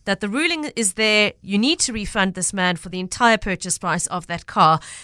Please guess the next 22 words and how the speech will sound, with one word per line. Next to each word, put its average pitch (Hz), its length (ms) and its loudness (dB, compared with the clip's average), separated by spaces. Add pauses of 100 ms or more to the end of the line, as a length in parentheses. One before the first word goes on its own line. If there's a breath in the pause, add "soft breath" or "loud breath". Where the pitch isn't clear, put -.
(480 loud breath)
It 277 100 4
hasn't 349 340 -2
been 294 180 -2
enough, 185 320 -2
though. 147 260 -4
Wendy, 269 300 0
I 302 60 0
believe 269 300 -6
the 277 60 -12
dealership 285 420 -6
continued 330 600 -2
to - 220 -6
try 240 200 4
and 220 160 2
argue 208 480 2
around 202 320 2
the 202 60 -14
fact - 280 -2
that 202 140 -8
they 202 140 -2
were 202 100 -6
entitled 233 680 -2